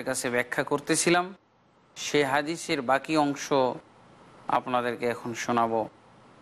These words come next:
আল্লাহর রাসূল সাল্লাল্লাহু আলাইহি ওয়াসাল্লাম মুফলিস ব্যক্তির এভাবে সংজ্ঞা দিলেন, নিঃস্ব হলো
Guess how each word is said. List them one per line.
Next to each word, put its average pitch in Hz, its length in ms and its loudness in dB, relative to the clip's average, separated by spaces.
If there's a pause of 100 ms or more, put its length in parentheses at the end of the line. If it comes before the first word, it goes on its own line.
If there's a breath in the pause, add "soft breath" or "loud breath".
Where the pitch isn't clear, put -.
(300)
আল্লাহর 180 340 2
রাসূল 226 260 -8
সাল্লাল্লাহু 180 580 2 (100)
আলাইহি 160 320 -2
ওয়াসাল্লাম 143 480 0 (2000)
মুফলিস 240 440 4 (180)
ব্যক্তির 170 460 -2 (1120)
এভাবে 165 260 4 (160)
সংজ্ঞা 135 340 2
দিলেন, 120 240 -2 (840)
নিঃস্ব - 260 4 (180)
হলো 170 220 4